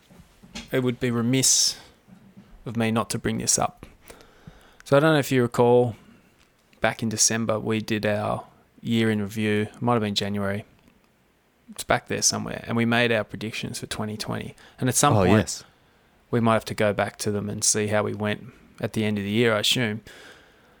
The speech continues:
Speaker 1: But I'm pretty sure, and I haven't gone back to listen, that I said we were gonna, I either said that we're gonna find out that aliens exist or we're gonna get visited by aliens. Did I
Speaker 2: You
Speaker 1: say
Speaker 2: did.
Speaker 1: that? I'm pretty sure I
Speaker 2: Yeah,
Speaker 1: said that.
Speaker 2: y-, y-, you did, yeah.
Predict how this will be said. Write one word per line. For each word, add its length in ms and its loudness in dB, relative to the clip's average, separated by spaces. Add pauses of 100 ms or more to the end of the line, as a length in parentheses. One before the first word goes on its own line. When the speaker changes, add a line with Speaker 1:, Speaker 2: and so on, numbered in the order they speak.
(320)
Speaker 1:
But 80 -2
I'm 60 -4
pretty 220 0
sure, 400 4
and 80 2
I 40 0
haven't 180 2
gone 160 2
back 160 2
to 100 -6
listen, 300 -2
that 100 2
I 120 6
said 440 0 (1000)
we 140 4
were 80 4
gonna, 380 2 (760)
I 260 6
either 100 4
said 240 0
that 100 2
we're 120 2
gonna 140 2
find 280 2
out 100 4
that 120 2
aliens 360 2
exist 400 -4
or 60 -2
we're 80 0
gonna 160 -2
get 140 -6
visited 360 -8
by 320 -2
aliens. 380 -8 (2000)
Did 120 2
I 60 8
Speaker 2:
You 40 4
Speaker 1:
say 180 6
Speaker 2:
did. 100 6
Speaker 1:
that? 140 -2 (280)
I'm 60 -6
pretty 200 0
sure 160 4
I 40 6
Speaker 2:
Yeah, 60 4
Speaker 1:
said 220 2
that. 220 -2
Speaker 2:
y-, 80 -10 (140)
y-, 120 -10 (140)
you 180 6
did, 280 4 (180)
yeah. 180 2